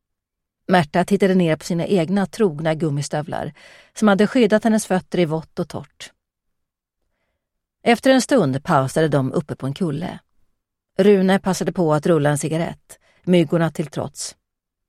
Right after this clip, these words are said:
De andra njöt av utsikten över den kärva polarslätten, delade på en flaska vatten och torkade svetten från pannan. Isak petade lite med sin metallpinne i terrängen. "Det är en slags termometer som kan avläsa temperaturer på flera meters djup",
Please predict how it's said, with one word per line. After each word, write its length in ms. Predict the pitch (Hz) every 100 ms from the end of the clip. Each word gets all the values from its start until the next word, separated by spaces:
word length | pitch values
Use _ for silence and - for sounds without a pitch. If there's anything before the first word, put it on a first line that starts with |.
| _ _
De 200 | 220 240
andra 260 | 233 233
njöt 360 | 226 214 165 147
av 80 | 143
utsikten 580 | 127 - 165 _ 135 127
över 160 | 127
den 120 | 131
kärva 440 | 135 185 131 127 135
polarslätten, 920 | - 170 139 - - 143 - - 185 - _ _ _ _ _
delade 440 | 202 180 156 160
på 100 | 180
en 120 | 165
flaska 320 | 147 170 -
vatten 560 | 143 135 _ - 190 190 _
och 180 | - 196
torkade 400 | 190 175 156 165
svetten 460 | 147 180 - - 135
från 140 | 139
pannan. 500 | 160 135 127 135 185 - _ _ _ _ _ _ _ _ _ _
Isak 540 | 254 240 - 143 - -
petade 420 | 180 131 - 151
lite 280 | 151 139 139
med 100 | 143
sin 180 | 139
metallpinne 720 | 143 147 170 135 - 202 147 131
i 40 |
terrängen. 540 | - 135 - - - - _ _ _ _ _ _ _ _ _ _ _ _
"Det 120 | - 202
är 140 | 226
en 100 | 226
slags 280 | - 220 -
termometer 640 | 226 220 220 254 254 220
som 200 | 202 202
kan 160 | 208 208
avläsa 540 | 190 170 202 202 208
temperaturer 680 | 196 196 196 - 254 226 165
på 100 | 151
flera 280 | 165 170 160
meters 280 | 151 147 147
djup", 380 | 175 135 _